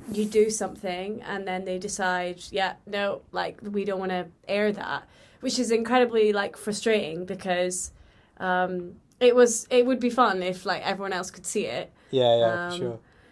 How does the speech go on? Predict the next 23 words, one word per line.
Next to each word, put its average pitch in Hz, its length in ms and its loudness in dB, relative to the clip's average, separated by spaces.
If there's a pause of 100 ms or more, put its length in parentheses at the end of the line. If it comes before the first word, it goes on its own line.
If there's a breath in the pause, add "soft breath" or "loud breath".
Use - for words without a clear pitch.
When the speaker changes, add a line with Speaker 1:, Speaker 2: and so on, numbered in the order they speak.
(360 soft breath)
Speaker 1:
so 226 340 2
that, 240 280 2
and 226 220 0
then 226 80 2
I 233 140 0
did, 214 400 -4
like, 202 160 -6
a - 60 -10
couple 208 340 -8
of, 92 100 -10
like, 185 420 -8
I've 202 140 -16
done, 208 480 -4 (400)
like, - 280 -14
basic 196 500 -8
sort - 220 -8
of 208 60 -12
student-y 180 960 -8
films 160 380 -8
and 196 80 -10
stuff. 170 220 -6
Nothing, 208 540 2 (140)
like, 202 280 -2